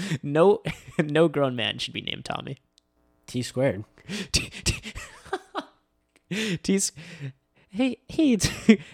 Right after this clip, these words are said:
Speaker 1: it's me, Tommy Tremble.
Speaker 2: Yeah,
Speaker 1: That's
Speaker 2: no.
Speaker 1: how I think he sounds.
Speaker 2: Y-,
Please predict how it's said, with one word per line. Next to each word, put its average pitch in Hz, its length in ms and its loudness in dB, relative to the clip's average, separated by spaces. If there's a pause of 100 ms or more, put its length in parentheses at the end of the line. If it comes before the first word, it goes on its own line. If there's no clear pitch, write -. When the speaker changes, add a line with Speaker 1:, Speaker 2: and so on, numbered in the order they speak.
(240)
Speaker 1:
it's 202 160 -2
me, 254 140 -2
Tommy 262 280 -2
Tremble. 269 440 0 (640)
Speaker 2:
Yeah, 104 100 -4
Speaker 1:
That's 147 160 4
Speaker 2:
no. 185 60 8
Speaker 1:
how 175 60 8
I 156 40 6
think 143 180 0
he 135 80 -2
sounds. - 480 -4
Speaker 2:
Y-, 151 100 -10